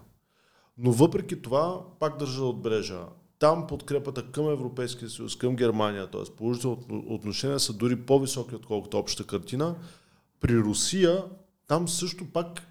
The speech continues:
имате преимуществено положително отношение. Но все пак голяма част от хората отиват в опцията: „Не знам, не мога да преценя.“ Не искам да, не искам да,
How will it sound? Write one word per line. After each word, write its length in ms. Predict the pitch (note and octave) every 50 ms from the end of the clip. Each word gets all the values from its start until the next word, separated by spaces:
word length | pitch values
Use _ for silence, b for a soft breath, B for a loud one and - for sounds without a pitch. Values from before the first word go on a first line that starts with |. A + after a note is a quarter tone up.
| - _ _ -
имате 380 | E3+ F3+ G3 F#3+ F#3 F#3 F#3 F3
преимуществено 720 | D#3+ D3+ D3 D3 D#3 D#3 - - - - D3 C#3+ B2+ C3
положително 440 | B2 B2 A#2+ A#2 A#2 A#2+ A2+ G#2+ G2
отношение. 640 | F#2 - G2 F#2 - - F#2+ D#2+ D#2+ D#2+ F2+ - - _ _ _ _ _ _ -
Но 120 | A#2+ A#2
все 220 | G#2+ - E3 E3+ E3+
пак 300 | F3+ F3 F3 F3 - - - -
голяма 420 | C3 A2+ B2+ B2+ C#3+ D3 D3 C3+
част 220 | - C3 C3 - B2+
от 120 | - -
хората 500 | - C3 C3+ C#3+ C#3 C3+ D3+ D3+ D#3 D3+ B B B B B B _
отиват 360 | B2 A#2 A#2+ - C3+ B2+ B2
в 40 | B2
опцията: 320 | B2+ B2 - - - C3 A#2+
„Не 80 | A2
знам, 220 | G2 A2+ A2+ A2+ G#2+
не 80 | G#2+
мога 280 | G2+ G#2 G#2 G#2 G2+ G2+
да 60 | G2+
преценя.“ 400 | G2+ G2 - - G#2 F#2 E2+ - -
Не 180 | A2+ A2+ B2+
искам 300 | D3 C#3+ - - D#3+ D3
да, 300 | C3 B2+ A#2+ A2+ A2 A2 G#2+
не 100 | A#2+ B2+
искам 280 | B2+ B2 - C#3 C3+ A#2+
да, 300 | A#2 A2 G#2+ G#2 G2+